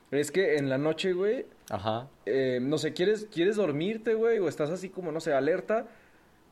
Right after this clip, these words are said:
Speaker 1: y no sé si te ha pasado en urgencias o en piso, pero en, en los dos, está más culero en urgencias porque de repente escuchas, bueno, a mí me pasó que estaba así, ya mi teléfono apagado, güey, me estaba echando un librito,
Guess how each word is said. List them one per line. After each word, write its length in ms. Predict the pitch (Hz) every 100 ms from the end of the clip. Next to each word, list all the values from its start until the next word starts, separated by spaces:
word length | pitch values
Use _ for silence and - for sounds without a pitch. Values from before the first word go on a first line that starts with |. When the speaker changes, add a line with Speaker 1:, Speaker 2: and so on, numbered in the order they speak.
| -
Speaker 1:
y 1300 | 147 143 139 139 135 135 131 131 131 127 123 123 107 - -
no 200 | 131 170
sé 180 | 175 185
si 140 | 170 185
te 140 | 196
ha 60 | 190
pasado 280 | 175 175
en 80 | 180
urgencias 440 | 156 151 165 175 151
o 60 |
en 60 | 131
piso, 300 | 147 147 165
pero 220 | 151 127
en, 80 | 123
en 180 | 131 131
los 180 | 127
dos, 240 | 151 202 156
está 200 | 151 170
más 140 | 208
culero 220 | 214 202
en 80 | 208
urgencias 380 | 175 143 151 180
porque 240 | 160 135 131
de 80 |
repente 540 | 131 127 143 151 180 - - - - -
escuchas, 920 | 127 135 151 - 180 156 - - - 123
bueno, 160 | 143 151
a 60 |
mí 80 | 139
me 80 | 170
pasó 320 | 165 160 185 - - - - -
que 60 |
estaba 240 | 147 147 156
así, 540 | 165 175 180 175 151 - -
ya 180 | - 131
mi 100 | 156
teléfono 360 | 156 147 156 147
apagado, 520 | - 143 151 147 143
güey, 220 | 139 127
me 120 | 110
estaba 200 | 110 143
echando 260 | 139 156 147
un 80 | 143
librito, 420 | 170 180 - 165